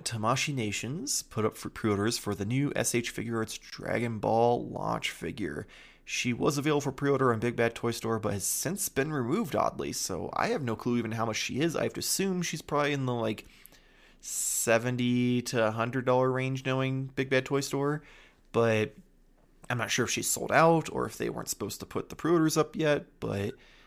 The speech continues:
it happened, and then today when I looked, it was gone. And I, I searched for her, I searched in the Figuarts section, I searched in the Dragon Ball section. She, she has launched herself off the website, apparently.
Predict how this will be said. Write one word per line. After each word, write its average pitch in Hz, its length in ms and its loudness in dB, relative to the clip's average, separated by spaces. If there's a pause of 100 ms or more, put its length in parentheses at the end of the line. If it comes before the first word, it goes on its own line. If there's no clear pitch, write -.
it - 160 -2
happened, 147 600 2
and 101 220 -2
then 101 120 -2
today 107 280 2
when 117 140 0
I 113 100 0
looked, 120 420 0 (120)
it 104 100 -2
was - 120 -6
gone. 104 400 -2 (760)
And 98 300 -4
I, 98 160 -4 (100)
I - 100 -4
searched - 360 -4
for 160 220 0
her, 151 240 2
I - 60 -2
searched - 400 -6
in 98 160 -10
the 95 80 -10
Figuarts 143 460 0
section, - 340 -2
I - 40 -8
searched - 360 -8
in - 80 -14
the - 80 -16
Dragon 120 300 4
Ball 113 160 2
section. 110 460 -2 (1000)
She, 95 240 -6
she 110 340 -2
has 104 220 -4
launched 107 400 -2
herself 113 400 -2
off 101 160 -2
the - 80 -6
website, - 320 -4
apparently. - 420 -10